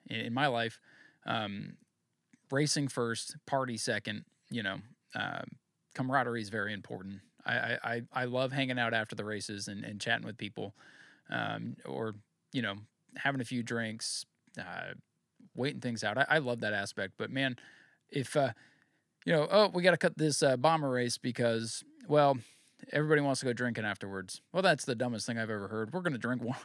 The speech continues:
<laughs> People that are gonna drink are gonna drink one way or another. So, um, j-, just my whole point is here, tr-, while tradition is important, it shouldn't interfere with the racing.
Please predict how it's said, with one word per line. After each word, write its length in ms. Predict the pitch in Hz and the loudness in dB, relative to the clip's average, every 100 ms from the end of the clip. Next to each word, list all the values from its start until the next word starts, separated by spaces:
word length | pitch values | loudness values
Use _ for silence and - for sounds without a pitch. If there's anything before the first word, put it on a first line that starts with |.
| - - | -16 -20
<laughs> 240 | _ _ | _ _
People 220 | - 277 | 2 6
that 100 | 240 | 10
are 160 | 190 156 | 10 10
gonna 180 | 160 147 | 6 2
drink 240 | 139 156 | 2 2
are 80 | 120 | 2
gonna 200 | 131 120 | 0 -2
drink 300 | 104 135 131 | 0 0 0
one 200 | 123 127 | 0 0
way 100 | 120 | 2
or 60 | 110 | 0
another. 380 | 110 110 101 104 | 0 -2 -2 -2
So, 320 | - 113 110 - - - - | -2 -2 -2 -10 -20 -16 -2
um, 440 | 117 110 104 107 - _ _ _ _ | 2 2 0 -4 -8 _ _ _ _
j-, 120 | 80 135 - - - | -4 -4 -4 -10 -12
just 240 | - 151 - _ _ _ - | -2 -2 -2 _ _ _ -2
my 80 | 165 | 2
whole 120 | 175 | 2
point 280 | 156 151 139 | 2 0 0
is 160 | 123 | -2
here, 180 | 127 120 | -2 -2
tr-, 120 | - 170 | -4 -4
while 160 | 131 | -2
tradition 400 | 113 127 143 151 | -2 -2 -2 -2
is 100 | 131 | -2
important, 520 | 120 110 143 151 151 - - _ _ | -4 -4 -4 -2 -6 -10 -20 _ _
it 180 | - - | -10 -6
shouldn't 280 | - 143 131 | -2 -2 -2
interfere 640 | 123 117 110 113 104 104 _ | -2 -2 -2 -2 -2 -4 _
with 380 | 120 110 107 101 - - | -6 -4 -4 -6 -10 -8
the 100 | 95 | -4
racing. 420 | 92 87 90 | -4 -4 -8